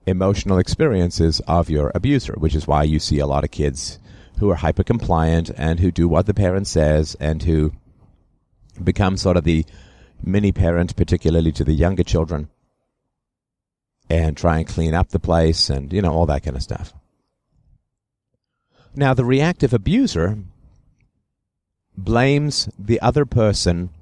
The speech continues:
for the reaction. "You kids are driving me crazy. If I've told you once, I've told you a thousand times, and another thing, how many times," and so on, right? They,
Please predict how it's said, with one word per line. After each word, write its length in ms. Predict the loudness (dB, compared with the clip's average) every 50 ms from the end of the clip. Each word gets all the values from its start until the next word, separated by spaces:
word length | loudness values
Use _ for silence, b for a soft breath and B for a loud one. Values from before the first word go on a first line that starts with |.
| -20 _ -20 -20
for 320 | -16 -4 0 2 2 2 2
the 380 | 2 2 2 2 2 0 -2 -6 -6
reaction. 640 | -2 0 0 0 0 0 -4 -6 -8 -10 -12 -12 -14 -20 -20 _ _ _ _ -20 _ _ _ _ _ _ _ _ _ _ _ _ _ _ _ _ _ _ _ _ _ _ _ -4
"You 240 | -2 0 0 0
kids 360 | 0 0 0 0 0 0 0 -2
are 100 | -2 -2
driving 480 | 0 0 2 2 2 2 2 0 2
me 180 | 2 2 2 0
crazy. 560 | 0 -2 0 2 2 2 0 -4 -10 -14 -16 _ _ -20 -20 -20 _ _ _ -20 -20 -20 -20 _ _ _ _ _ _ _ _ _ _ _ _ _ _ _ _ _ _ _ _ _ _ _ _ _ _ _ _ _ _ _ _ _ _ _ _ _ _ _
If 140 | -4 0 0
I've 120 | 0 2
told 220 | 2 2 0 2 2
you 80 | 2
once, 300 | 2 2 2 2 2 0
I've 100 | 0 0
told 220 | 0 0 0 0 0
you 80 | 0
a 40 | -2 -2
thousand 440 | 0 0 2 2 2 2 0 -2
times, 460 | -2 0 0 0 0 0 -2 -4 -8 -8
and 180 | -10 -8 -6
another 320 | -4 0 0 0 0 0 -2
thing, 400 | -2 0 0 0 0 -2 -6 -10 -14 _ _ _ _ -20 -20 -20 -20 _ _ _ _ _ _ _ _ _ _ _ _
how 160 | -2 -2 0
many 200 | 0 0 -2 0
times," 560 | 0 0 2 2 2 2 2 0 -2 -6 -8
and 160 | -8 -8 -2
so 180 | -2 0 0 0
on, 140 | -2 -6 -6
right? 180 | -6 -4 0
They, 240 | 2 2 2 2 2